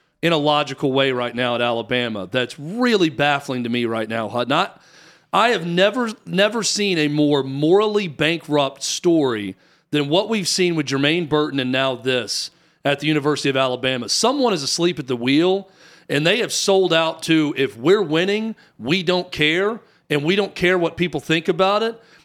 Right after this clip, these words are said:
And I think there's way too many people carrying their water locally in that state. I think there's way too many people nationally carrying their water. Now, I, I did hear E S P N last night, Jimmy Dykes during the Tennessee A and M game, say, "I hope there's a better statement than that," 'cause that was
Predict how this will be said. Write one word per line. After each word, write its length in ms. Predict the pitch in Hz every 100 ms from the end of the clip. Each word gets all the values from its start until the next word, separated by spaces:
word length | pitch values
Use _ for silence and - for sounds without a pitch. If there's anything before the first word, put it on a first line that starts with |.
| -
And 120 | 151
I 80 | 170
think 180 | 208 180
there's 180 | 151
way 260 | 127 165 202
too 140 | -
many 160 | 202 185
people 260 | 185 170 156
carrying 340 | 170 170 160
their 120 | 143
water 440 | 127 135 156 156 131
locally 600 | 131 170 214 220 247 247 _ - -
in 140 | 151 175
that 180 | 202 202
state. 380 | - 208 220 151
I 100 | 151
think 220 | 165 151
there's 180 | 143 120
way 240 | 135 190
too 180 | 185 185
many 180 | 180 160
people 320 | 185 185 175
nationally 680 | 185 214 202 175 127 104 - - - -
carrying 260 | 165 165 147
their 100 | 139
water. 320 | 135 131 117
Now, 200 | 143 156
I, 80 | 160 127
I 120 | 147
did 220 | 139 190 170
hear 460 | 175 170 160 143 - _ - 151
E 120 | 180
S 140 | 175
P 160 | - 170
N 100 | 196
last 300 | 156 139 139
night, 320 | 131 139 156
Jimmy 240 | 143 160
Dykes 420 | 135 147 175 156 -
during 200 | 143 139
the 60 |
Tennessee 380 | 131 147 135 139
A 120 | 135
and 80 | 135
M 160 | 180 175
game, 400 | 127 127 131 135 _ _ -
say, 540 | - 156 143 135 127 -
"I 200 | 165 160
hope 220 | 185 185
there's 200 | 151 135
a 60 | 127
better 200 | 147 135
statement 380 | - 151 135
than 80 | 127
that," 240 | 147 143 143
'cause 100 | 127
that 140 | 151
was 140 | 135